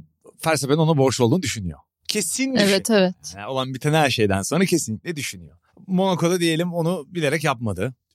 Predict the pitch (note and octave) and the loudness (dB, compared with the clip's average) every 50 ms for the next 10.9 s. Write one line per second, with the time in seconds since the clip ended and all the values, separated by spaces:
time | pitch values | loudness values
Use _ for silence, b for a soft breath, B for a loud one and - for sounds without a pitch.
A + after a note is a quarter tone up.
0 | _ - - G3 F3+ - - - D#3 D3+ C#3 C3+ C3 B2+ B2+ B2 A#2 A2 G#2+ G2+ | _ -8 -4 -4 -4 -4 -4 -4 -2 0 0 2 2 2 2 2 2 2 0 -2
1 | G2 - C3 - - D3+ D3+ C3+ - - D3 C#3+ C#3+ D3 D3+ E3+ E3+ D3+ C3 B2 | -2 -2 -4 -4 0 -2 -2 0 0 0 0 2 2 2 2 2 2 2 2 2
2 | A#2 A#2 A2 G2+ G2+ G#2 G#2 G#2 - - _ - F2+ - - - - - - - | 2 2 2 2 4 2 2 0 -2 -8 _ -20 -20 -20 -18 -18 -18 -16 -14 -8
3 | - A#2 G#2 - G#2+ F#2+ - - - G2+ - - G#2 F#2 F2+ F#2 E2+ G2 F2+ E2+ | -6 -6 -4 -4 -6 -8 -8 -8 -8 -8 -8 -8 -8 -8 -8 -8 -8 -8 -10 -8
4 | - E2+ D#2+ D#2 - - C#2 C#2+ C#2+ E2 G2+ A2+ A#2 - - D#3 D#3+ E3 E3 - | -8 -8 -8 -8 -12 -16 -16 -16 -8 -4 -2 -2 -2 -2 -2 -2 -2 -2 -4 -6
5 | b b b b b _ - G3+ G3+ A3+ B3 - A#3+ A3+ A3+ A3+ - - A3+ A3+ | b b b b b _ 0 2 4 4 4 2 2 2 0 0 0 0 2 2
6 | A#3+ C4 C4 - - _ _ _ _ _ _ - D4 B3+ A#3+ A#3+ A3+ A#3 A3+ A3 | 4 2 0 -2 -8 _ _ _ _ _ _ -2 -2 0 2 2 4 4 4 4
7 | A3 A3 A3 A3 - _ _ _ _ _ _ C#3 C3+ D3+ F#3 G#3 G3 G3 D#3+ - | 4 2 0 -2 -6 _ _ _ _ _ _ 2 4 4 6 6 4 4 2 2
8 | F3 E3 D3 D3 C#3+ - C#3+ D3 - C#3+ C3 B2+ A2+ G2+ G2+ - _ F3 E3 - | 0 0 4 4 2 2 0 -4 -2 0 0 2 2 0 -2 -2 _ -4 -2 -2
9 | - C3+ - - F#3 - - D#3 D#3 - _ _ B2+ B2+ C3 C3+ B2+ B2 B2+ A#2+ | -2 -4 -6 -6 -8 -8 -8 -8 -10 -12 _ _ -2 0 2 2 2 2 2 0
10 | A#2 B2+ C#3 - - A#2 - C#2+ D2+ - - D#2+ D#2 E2+ F#2+ A#2 C#3 C3+ | 0 0 -2 -6 -8 -12 -14 -18 -16 -14 -14 -14 -12 -14 -12 -12 -14 -14